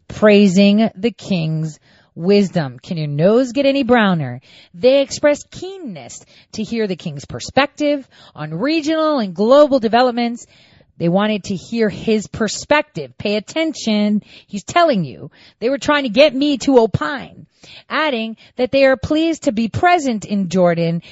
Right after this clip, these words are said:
as the kingdom marks twenty years since His Majesty assumed his constitutional powers. Huh.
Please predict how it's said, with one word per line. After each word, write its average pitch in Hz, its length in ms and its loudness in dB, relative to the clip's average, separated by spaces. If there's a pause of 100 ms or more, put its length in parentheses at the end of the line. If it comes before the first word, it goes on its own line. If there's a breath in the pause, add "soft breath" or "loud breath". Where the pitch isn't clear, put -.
(160 loud breath)
as 220 180 -2
the 226 120 -4
kingdom 330 500 -4
marks 220 380 0
twenty 359 500 0
years 208 400 2 (220 soft breath)
since 202 340 -10
His 170 180 -4
Majesty 277 720 0
assumed 220 720 0 (220 loud breath)
his 170 200 0
constitutional 170 1120 0 (100)
powers. - 800 -16 (720 soft breath)
Huh. 185 220 -6